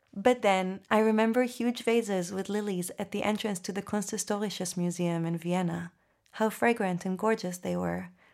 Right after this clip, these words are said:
How they made walking into the museum feel so special, wonderfully unexpected, old-fashioned, too.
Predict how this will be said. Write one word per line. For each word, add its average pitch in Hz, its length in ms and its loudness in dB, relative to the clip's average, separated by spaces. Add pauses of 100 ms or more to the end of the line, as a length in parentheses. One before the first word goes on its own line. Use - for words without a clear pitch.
How 220 120 4
they 226 160 4
made 226 220 2
walking 214 420 -2
into 214 320 -2
the 202 100 -2
museum 196 480 0
feel 180 260 -2
so 185 200 -6
special, 180 720 -2 (240)
wonderfully 220 560 4
unexpected, 185 880 -4 (220)
old-fashioned, 180 800 -4
too. 180 300 -6